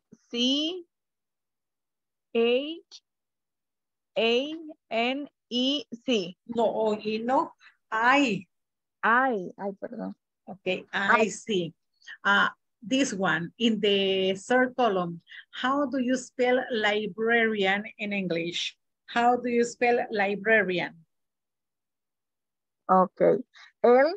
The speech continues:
Speaker 2: Uh-huh.
Speaker 1: I B R A R I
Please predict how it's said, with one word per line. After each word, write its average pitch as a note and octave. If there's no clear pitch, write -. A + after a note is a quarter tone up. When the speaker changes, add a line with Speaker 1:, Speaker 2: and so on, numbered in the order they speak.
Speaker 2:
Uh-huh. A3+
Speaker 1:
I A3
B A3+
R A3+
A B3
R G#3+
I B3